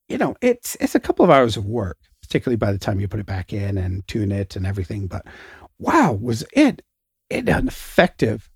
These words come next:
for rebuilding that airbrush. And, you know,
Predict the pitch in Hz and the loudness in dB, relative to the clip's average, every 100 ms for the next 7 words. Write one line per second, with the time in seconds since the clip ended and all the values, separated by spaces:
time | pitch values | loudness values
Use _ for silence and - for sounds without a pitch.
0 | _ - 123 120 123 123 - - _ _ | _ -4 2 6 6 4 -8 -20 _ _
1 | - 120 127 156 156 139 139 120 117 139 | -8 -2 6 8 8 6 6 4 2 0
2 | 143 90 - - _ _ - - 160 156 | 0 -2 -6 -16 _ _ -20 0 4 6
3 | 170 247 214 | 4 2 0